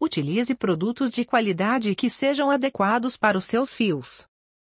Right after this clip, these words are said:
Isso porque, os produtos certos fornecem a nutrição adequada para as madeixas, fortalecendo os folículos capilares. Assim, protegem contra danos externos,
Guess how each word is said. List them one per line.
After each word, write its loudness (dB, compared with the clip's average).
Isso -2
porque, 0
os -2
produtos -4
certos -2
fornecem 0
a 2
nutrição 0
adequada 2
para 2
as 0
madeixas, 0
fortalecendo 0
os -4
folículos -2
capilares. 0
Assim, 0
protegem 0
contra 0
danos 2
externos, -4